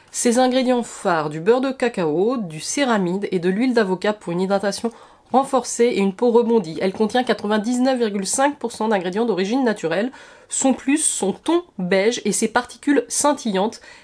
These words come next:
réduisent l'apparence des cernes. On a ici quinze millilitres, le prix public c'est vingt euros.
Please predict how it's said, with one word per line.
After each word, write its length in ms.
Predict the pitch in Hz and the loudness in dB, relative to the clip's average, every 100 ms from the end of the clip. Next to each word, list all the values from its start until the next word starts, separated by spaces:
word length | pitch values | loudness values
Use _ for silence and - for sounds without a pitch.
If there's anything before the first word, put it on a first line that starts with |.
| _ | _
réduisent 340 | 208 208 294 247 | 0 2 2 2
l'apparence 460 | 226 214 240 294 | 2 2 0 0
des 120 | 233 | 0
cernes. 360 | 220 - 143 - - - - - | -2 -2 -6 -8 -16 -20 -16 -4
On 180 | 175 | 0
a 80 | 240 | 2
ici 320 | 277 226 285 | 2 0 -2
quinze 260 | 294 269 269 | 0 0 2
millilitres, 600 | 262 214 180 180 226 - - | 4 2 2 -2 -4 -6 -2
le 200 | 202 214 | 0 2
prix 160 | 254 | 0
public 340 | 240 226 233 - | 2 2 2 2
c'est 160 | 196 | 0
vingt 240 | 196 294 285 | 4 4 2
euros. 320 | 185 175 | 2 0